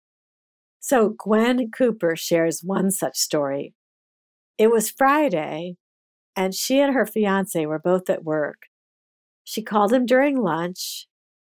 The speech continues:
and he told her that he was having a busy day at the automotive service shop where he worked as a mechanic, and that he had a gift for her. He sounded very excited about this gift and said she would love it. When Gwen got home,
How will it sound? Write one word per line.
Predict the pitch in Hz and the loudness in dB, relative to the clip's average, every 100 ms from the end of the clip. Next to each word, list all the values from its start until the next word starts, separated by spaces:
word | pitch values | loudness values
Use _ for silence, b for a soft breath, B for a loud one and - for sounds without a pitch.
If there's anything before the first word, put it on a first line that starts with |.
| _ _ | _ _
and | 185 180 | -4 -2
he | 220 | -4
told | - 214 202 | 2 2 4
her | 185 | 2
that | 175 165 | 2 -2
he | 170 | -2
was | 165 | -4
having | 170 170 165 160 | -2 -4 -4 -8
a | 160 | -4
busy | 185 180 220 247 | 0 0 2 2
day | 196 160 151 | 2 2 0
at | 147 - | -2 -2
the | 160 | -4
automotive | - 160 170 165 160 156 | 0 2 2 0 -2 -4
service | - 185 180 175 | 0 2 2 0
shop | - 147 156 | -2 -4 -4
where | 151 | -6
he | 160 | -4
worked | 160 160 - | -2 -2 -2
as | 151 | -4
a | 151 | -6
mechanic, | 147 - 202 165 151 147 - _ _ _ _ _ _ _ | -10 -2 0 0 -4 -12 -16 _ _ _ _ _ _ _
and | 196 196 | -2 2
that | 196 190 | 4 4
he | 170 | 4
had | 214 | 4
a | 180 | 2
gift | 165 269 311 - | 2 0 0 -6
for | 151 | -8
her. | 160 - _ _ _ _ _ _ _ _ _ | -8 -14 _ _ _ _ _ _ _ _ _
He | _ 220 | _ -2
sounded | 240 226 202 180 170 - | 0 2 0 -2 -4 0
very | 208 220 233 202 | 2 4 2 0
excited | 196 - 165 156 151 | -4 -2 -2 -2 -4
about | 147 151 151 | -6 -6 -8
this | 151 143 | -10 -10
gift | - 143 - | -4 -6 -4
and | 143 143 | -10 -2
said | - 175 | 0 0
she | - 175 | 0 -2
would | 160 147 | -2 -2
love | 147 170 156 | 2 2 0
it. | 143 _ _ _ _ _ _ _ _ _ _ _ | -12 _ _ _ _ _ _ _ _ _ _ _
When | 202 202 | -4 -2
Gwen | 190 196 208 262 | -2 0 2 4
got | 262 214 208 | 4 2 2
home, | 196 208 165 170 190 | 0 -2 -2 -4 -12